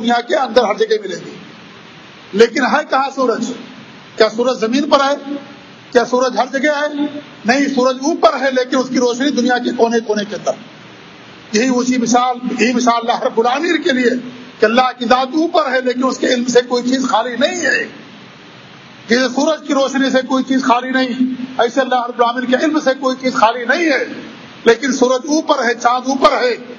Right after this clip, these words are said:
ستارے اوپر ہیں، ان کی روشنی دنیا کے اندر پائی جاتی ہے، لیکن وہ اوپر ہوتے ہیں۔ یہی مثال اللہ رب العالمین کے لیے ہے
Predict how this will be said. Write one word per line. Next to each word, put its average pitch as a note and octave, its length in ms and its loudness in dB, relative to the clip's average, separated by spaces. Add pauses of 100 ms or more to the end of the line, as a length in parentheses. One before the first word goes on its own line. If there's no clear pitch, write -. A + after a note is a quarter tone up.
(180)
ستارے B3 380 4
اوپر C#4+ 380 2
ہیں، B3+ 380 -2 (320)
ان C#4 120 2
کی D4 140 0
روشنی B3+ 340 0
دنیا B3+ 300 0
کے B3 120 -2
اندر A#3 160 0
پائی C#4+ 280 2
جاتی C#4 340 0
ہے، A3+ 140 2 (400)
لیکن B3+ 360 2
وہ C#4 180 2 (200)
اوپر C4+ 240 2
ہوتے A3 340 0
ہیں۔ E3+ 140 -10 (440)
یہی C4 160 4
مثال B3+ 260 4
اللہ A#3+ 380 0
رب A#3+ 160 -2
العالمین C#4+ 440 0
کے - 120 0
لیے C#4+ 160 2
ہے A#3 200 2